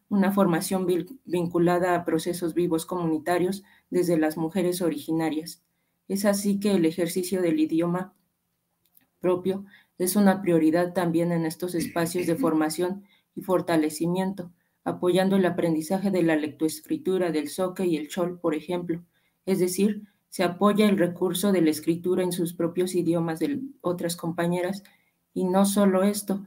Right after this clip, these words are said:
sino que no se imponen conceptos desde la academia, sino que se dialogan interculturalmente con las concepciones propias de las mujeres de las comunidades,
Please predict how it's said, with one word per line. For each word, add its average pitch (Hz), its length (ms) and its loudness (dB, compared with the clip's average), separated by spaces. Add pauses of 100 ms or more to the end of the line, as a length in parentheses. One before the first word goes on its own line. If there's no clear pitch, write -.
(140)
sino 175 380 -2
que 180 120 -2
no 180 160 2
se 202 100 0
imponen 185 420 2
conceptos 180 560 0
desde 156 240 2
la 151 120 0
academia, 190 800 0
sino 170 340 -2
que 170 120 -2
se 170 180 -2
dialogan 180 760 4 (340)
interculturalmente 180 1500 0
con 180 180 -2
las 170 140 2
concepciones 175 640 0
propias 180 360 0
de 175 100 2
las 151 180 2
mujeres 170 380 0
de 175 100 2
las 147 200 0
comunidades, 175 840 0